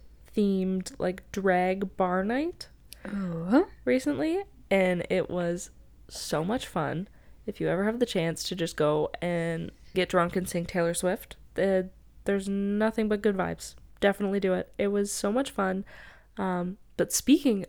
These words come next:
Speaker 1: of, like, gunshots, <laughs> I know, what a turn. What a turn of
Speaker 2: Yep.
Speaker 1: events. Speaking of gunshots, they had, like, balloons in there that, like, people were kind of, like, whatever, bebopping around. And a balloon popping also sounds frighteningly
Speaker 2: Yeah.
Speaker 1: like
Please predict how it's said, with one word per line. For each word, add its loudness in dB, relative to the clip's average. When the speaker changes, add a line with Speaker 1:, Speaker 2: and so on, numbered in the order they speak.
Speaker 1:
of, 0
like, -4
gunshots, -2
<laughs> 10
I 12
know, 10
what 10
a 8
turn. 4
What 8
a 12
turn 10
of 6
Speaker 2:
Yep. 10
Speaker 1:
events. 4
Speaking 2
of 4
gunshots, 2
they 6
had, 4
like, 4
balloons 6
in 6
there 8
that, 4
like, 4
people 4
were 0
kind 0
of, 0
like, -2
whatever, 2
bebopping 2
around. 0
And 4
a 8
balloon 6
popping 0
also 6
sounds 0
frighteningly 0
Speaker 2:
Yeah. -4
Speaker 1:
like 0